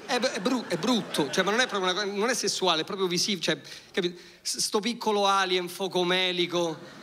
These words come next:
senza occhi, senza denti, senza braccia, però col capoccione viscido, cioè, è un attimo.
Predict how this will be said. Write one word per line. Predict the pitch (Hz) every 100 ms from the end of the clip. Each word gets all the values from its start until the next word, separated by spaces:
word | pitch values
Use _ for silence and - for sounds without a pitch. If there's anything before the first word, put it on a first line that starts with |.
| -
senza | - 196 196 - 190
occhi, | 190 190 196
senza | 180 185 180 185
denti, | 190 190 180
senza | 170 185 180 175
braccia, | 175 190 190 180
però | 185
col | 247 180
capoccione | 180 170 175 202 175
viscido, | 175 190 - - 175 190
cioè, | 208 185 180 - - - - - - - - -
è | -
un | 262
attimo. | 269 247 220